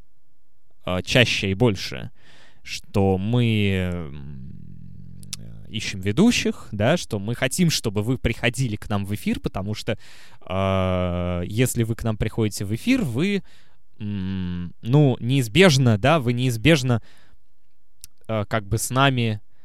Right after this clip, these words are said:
а, ун-, ну, на-, начи-, начинаете быть нашей ядерной аудиторией, логично, да? А, кроме того, я думаю, что практически каждому человеку есть что рассказать,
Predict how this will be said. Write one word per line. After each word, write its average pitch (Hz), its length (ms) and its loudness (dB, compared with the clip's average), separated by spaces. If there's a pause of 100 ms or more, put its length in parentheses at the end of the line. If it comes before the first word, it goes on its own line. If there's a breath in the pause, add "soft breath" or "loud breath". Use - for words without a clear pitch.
(500)
а, 95 840 2
ун-, 117 280 -2
ну, 135 200 2
на-, 120 120 2
начи-, 127 340 2
начинаете 147 800 4
быть 139 280 2
нашей 135 280 4
ядерной 127 520 4
аудиторией, 123 640 4
логично, 117 520 -4
да? 170 180 2 (640 loud breath)
А, 92 340 0 (1300)
кроме 147 220 6
того, 131 240 6
я 127 120 8
думаю, 131 240 4
что 123 140 -2
практически - 460 -2
каждому 113 380 4
человеку 104 320 -2
есть 101 220 -2
что 98 140 -4
рассказать, 117 640 -4